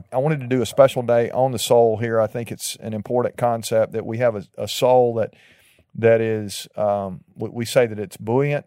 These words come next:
that it, that is, you know, if you, if, as I look out over the water here, there's some buoys not far away. Um, the waves are crashing all around them,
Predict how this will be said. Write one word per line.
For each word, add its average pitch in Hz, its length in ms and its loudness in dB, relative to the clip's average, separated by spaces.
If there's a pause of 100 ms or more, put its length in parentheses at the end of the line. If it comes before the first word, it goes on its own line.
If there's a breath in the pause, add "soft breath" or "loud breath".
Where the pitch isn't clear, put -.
that 117 160 -2
it, 110 200 -8
that 110 140 -6
is, 98 380 -10
you 117 100 -12
know, 104 100 -4
if 98 120 -6
you, 107 160 -12
if, - 220 -10
as 110 180 -8
I 104 60 4
look 117 240 -2
out 117 160 2
over 113 160 0
the 104 80 -4
water 117 320 -4
here, 120 200 -8
there's 107 160 -8
some 113 140 -8
buoys 120 460 -2 (500 soft breath)
not 117 240 4
far 127 220 6
away. 120 720 2
Um, 107 560 -6
the 113 120 -8
waves 123 300 4
are 117 80 -8
crashing 127 540 0
all 120 220 -2
around 120 340 -4
them, 117 240 -6